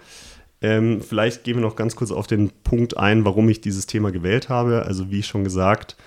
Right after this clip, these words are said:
ähm, knapp jede elfte Person, ähm, die in Deutschland studiert, ähm, ist Mutter oder Vater. Und deswegen finde ich, ist das Thema sehr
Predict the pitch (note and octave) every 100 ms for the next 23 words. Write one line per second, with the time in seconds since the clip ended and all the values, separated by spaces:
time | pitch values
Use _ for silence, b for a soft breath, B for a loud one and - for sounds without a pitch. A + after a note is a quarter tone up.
0 | B B - F#2+ F#2+ F#2+ F2 - G#2+ -
1 | - G2+ G2+ - A2 B2 A#2+ - G#2+ F#2+
2 | G2+ A#2 A#2 A#2 - - - F#2+ F#2+ F#2
3 | F#2+ G2 F#2 - F#2+ F#2+ G2+ - A2 G2+
4 | - - F#2+ G2+ A#2 A#2 - b b b
5 | b - F#2 F#2 F#2 F#2 F#2+ G2+ - A2
6 | A2 - - A2 C3+ D3 C3 - F2+ -
7 | G2 A2 C3+ B2+ B B B B - F#2
8 | F#2+ G2+ G2 - G#2+ G#2 A2 - G2+ -
9 | - G2+ G2+ F#2+ F#2+ _ - F#2 F#2 G2